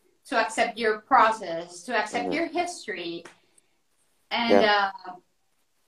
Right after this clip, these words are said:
Speaker 1: and you'll be happier, you know? We all have struggles, we all have some focus, somewhere we have to go. We all are weak at some point, but we, I, I, I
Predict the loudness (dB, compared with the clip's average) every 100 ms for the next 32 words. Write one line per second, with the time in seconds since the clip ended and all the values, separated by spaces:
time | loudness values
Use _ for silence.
0 | _ _ _ _ -2 0 0 0 -2 0
1 | 0 2 -2 -2 -4 -2 0 0 2 2
2 | 2 2 -4 -4 -2 -2 0 -2 -4 -4
3 | 2 2 2 0 0 0 -6 -8 -4 -6
4 | -6 -8 -8 -10 -8 -10 -14 _ -2 2
5 | 2 2 0 -4 -10 _ -10 -8 0 2
6 | 2 -2 0 2 2 -2 -12 _ -18 -6
7 | -4 -2 0 0 0 0 -4 -4 0 0
8 | 0 -2 -2 -2 -6 _ -6 -6 -6 -8
9 | -10 -8 -6 -4 -6 -8 -14 _ _ -20
10 | -6 2 2 2 -4 -8 -6 -6 -8 -10
11 | -6 -4 0 2 2